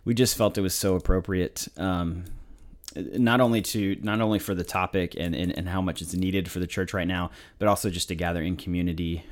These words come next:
um, and just be able to hear, uh, the good news that I believe this lecture is. Uh, so with those two notes in mind, um, let me give you, I wanna read Doctor Preston Hill's bio, and then we're gonna dive into this lecture with Doctor Hill. Preston Hill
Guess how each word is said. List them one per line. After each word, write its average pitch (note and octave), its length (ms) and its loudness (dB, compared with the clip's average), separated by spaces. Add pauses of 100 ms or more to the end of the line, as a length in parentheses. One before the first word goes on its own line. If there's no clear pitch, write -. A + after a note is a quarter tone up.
(100)
um, E2 280 -6 (160)
and F#2 220 -2
just - 200 -10
be F#2 60 -4
able E2+ 120 -4
to E2 60 -4
hear, E2+ 280 -6 (400)
uh, F#2 140 -2
the G2 120 0
good G2 140 2
news F#2+ 300 2
that F#2 100 0
I E2+ 60 0
believe E2+ 240 -2
this E2 160 -6
lecture E2 260 -6
is. D#2 340 -4 (480)
Uh, F2 260 -4
so C3+ 140 4
with C3+ 120 6
those D3 180 8
two D3 160 6
notes A#2+ 240 6
in A2 140 6
mind, G#2 580 4
um, F2+ 400 0 (680)
let B2 80 6
me B2+ 100 6
give A#2+ 200 4
you, A2 160 6
I - 20 6
wanna A2 240 6
read A2 180 4
Doctor G2 360 4
Preston A2+ 360 -2
Hill's G2 300 2
bio, A#2 580 2
and G#2 160 0
then G#2 100 4
we're G2+ 80 0
gonna G2 180 2
dive F2+ 340 0
into F2 600 -2 (120)
this F2 300 -2
lecture E2 520 -4 (300)
with E2 140 -8
Doctor D#2+ 240 -6
Hill. - 180 -8 (2250)
Preston D3 380 6
Hill G2+ 400 4